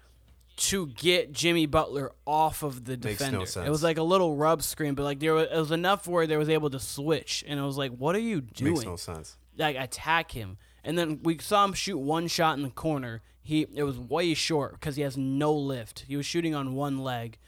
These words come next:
Speaker 1: So, in offense, so they did a great, the Heat did a great job of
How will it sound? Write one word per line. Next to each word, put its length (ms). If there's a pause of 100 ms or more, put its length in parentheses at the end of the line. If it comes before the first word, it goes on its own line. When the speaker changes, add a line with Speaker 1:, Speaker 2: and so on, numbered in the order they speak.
(360)
Speaker 1:
So, 360 (720)
in 120
offense, 540 (220)
so 400 (420)
they 140
did 140
a 60
great, 340
the 80
Heat 220
did 120
a 60
great 260
job 320
of 340